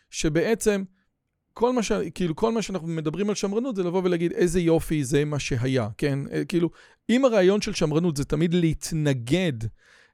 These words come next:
למה שהיה ולסדר הקיים ו-, ו-, ולמה שרוצים לעשות, אז אנחנו בבעיה. זאת לא עמדה שהיא עמדה יוצרת, אלא עמדה מתנגדת, כן? לא סתם פרדריך הייק בסוף של חוקת החירות עושה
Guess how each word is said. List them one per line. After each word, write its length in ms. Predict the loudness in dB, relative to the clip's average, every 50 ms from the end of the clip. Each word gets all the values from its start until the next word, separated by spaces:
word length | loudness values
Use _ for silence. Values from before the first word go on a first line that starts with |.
| _ -2
למה 760 | 0 2 4 4 4 2 2 0 -2 -2 0 2 2 2 2
שהיה 520 | 4 4 4 4 4 4 2 0 0 -2 -2
ולסדר 680 | -2 -2 0 0 0 0 4 4 4 6 6 4 4 2
הקיים 600 | 2 2 2 2 2 2 0 0 0 -2 -4 -6 -6
ו-, 240 | -2 0 0 0 0 0
ו-, 160 | 0 0 -2 -2
ולמה 380 | -2 -2 -2 0 0 0 0 0
שרוצים 400 | 0 0 0 0 2 2 2 4
לעשות, 440 | 4 2 4 4 2 2 2 0 -4 -14 -16 -20 -20 _ _ -2
אז 160 | 0 0 2
אנחנו 340 | 2 0 0 0 0 0 2
בבעיה. 500 | 2 2 2 4 4 4 4 4 4 2
זאת 220 | 2 0 -2 -2 -2
לא 180 | 0 0 0
עמדה 280 | -2 -2 -2 -2 -2 -2
שהיא 300 | -4 -4 -4 -2 -2 -2
עמדה 220 | -2 0 0 0
יוצרת, 680 | 0 0 -2 -4 -2 0 0 0 0 0 -2 -2 -4 -6 -10 -10 -16 _ _ _ -2
אלא 140 | 0 0 0
עמדה 240 | 0 2 2 2 2
מתנגדת, 680 | 2 0 0 2 2 4 6 6 6 6 4 0 -2
כן? 200 | 0 -2 -2 -2 -2 -6 _ _ -20 _ _ 4
לא 120 | 6 6 6
סתם 280 | 6 4 4 4 4 2 2 0
פרדריך 380 | 0 0 0 0 0 0 2
הייק 220 | 2 2 2 2 0
בסוף 400 | -2 -2 0 2 2 0 0 0
של 300 | 0 0 0 0 0 -4
חוקת 380 | -8 -10 -8 -4 -2 -2 0 0
החירות 460 | 0 0 2 2 4 2 2 0 -4 -12 -20 -20 _ _ _ _ _
עושה 400 | -6 -6 -2 0 2 2 2 2